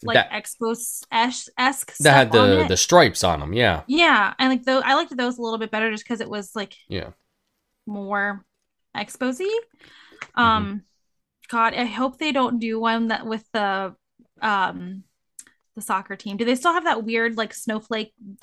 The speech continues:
Speaker 2: No,
Speaker 1: button
Speaker 2: they, they
Speaker 1: logo?
Speaker 2: canned that
Speaker 1: Okay,
Speaker 2: emblem.
Speaker 1: they got rid of it.
Speaker 2: That,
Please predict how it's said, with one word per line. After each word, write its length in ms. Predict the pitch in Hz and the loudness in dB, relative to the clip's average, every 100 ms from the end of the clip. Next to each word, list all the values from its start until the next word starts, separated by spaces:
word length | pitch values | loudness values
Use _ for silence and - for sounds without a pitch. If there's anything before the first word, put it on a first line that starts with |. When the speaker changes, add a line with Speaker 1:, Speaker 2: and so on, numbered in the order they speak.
| - | 2
Speaker 2:
No, 580 | 123 131 135 117 98 87 | 8 12 12 10 8 6
Speaker 1:
button 80 | 90 | 4
Speaker 2:
they, 260 | 110 123 120 | 6 8 8
they 140 | 117 | 6
Speaker 1:
logo? 100 | 123 | 4
Speaker 2:
canned 280 | 120 104 98 | 2 2 4
that 140 | 90 | 4
Speaker 1:
Okay, 80 | - | 2
Speaker 2:
emblem. 280 | 90 85 85 | -4 0 0
Speaker 1:
they 60 | 113 | 0
got 60 | |
rid 60 | - | 0
of 40 | 107 | 6
it. 40 | |
Speaker 2:
That, 280 | 113 143 240 | 6 6 2